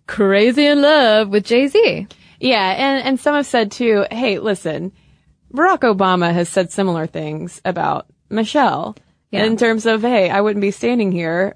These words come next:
Speaker 2: as, you know, commander-in-chief if it weren't for my best friend of, you know, X number of years and the person who has supported me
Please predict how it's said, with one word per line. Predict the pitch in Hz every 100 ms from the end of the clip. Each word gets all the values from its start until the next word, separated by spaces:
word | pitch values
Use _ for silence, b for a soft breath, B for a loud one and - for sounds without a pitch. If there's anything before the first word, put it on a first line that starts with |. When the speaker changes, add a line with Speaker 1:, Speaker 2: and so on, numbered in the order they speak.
| -
Speaker 2:
as, | 185 185 180 190 -
you | 196 190
know, | 180
commander-in-chief | 185 208 202 202 196 196 220 185 180 b b
if | - 208
it | 247
weren't | 208 214 202 -
for | - 185 170 165 170 190 _ _ _ -
my | 190 185
best | 185 185 -
friend | 190 180 170 170
of, | 180 170 180 196 - _ _
you | 190
know, | 165 175 - -
X | 185 196 -
number | 190 185
of | 185 185
years | 220 196 180 -
and | 180
the | 180
person | 180 175 185
who | 180
has | 180 -
supported | 190 - 311 359 196
me | 143 151 170